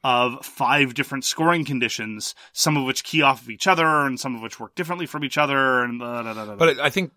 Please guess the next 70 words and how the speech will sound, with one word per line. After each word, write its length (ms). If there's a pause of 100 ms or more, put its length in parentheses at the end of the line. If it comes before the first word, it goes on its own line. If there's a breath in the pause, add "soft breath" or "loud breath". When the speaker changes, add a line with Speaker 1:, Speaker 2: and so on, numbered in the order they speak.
(200)
Speaker 2:
I 100
think 160
it's 140
good 200
for 100
the 60
game 240
in 60
a 60
way, 340
and 160
the 60
way 300
the 520
mechanics 560
work, 240
because 240
it 80
keeps 220
everyone 320
interested, 440
where 200
other 200
roll 220
and 80
writes, 320
you're 60
sort 180
of 140 (340 loud breath)
just 300
asleep 520
while, 320 (160)
you 120
know, 100
the 100
dice 240
go 160
around 360
and 80
then 80
it's 120
your 120
turn 220
again. 240
This 180
one, 200 (360 loud breath)
you 160
have 120
a 60
whole 200
bunch 200
of 60
stuff 220
to 60
look 220
at, 220
your 100
card, 400
you 60
know, 100
which 240
goals 300
am 100
I 60
gonna 160
go 180
for? 340
What 140
am 100
I, 200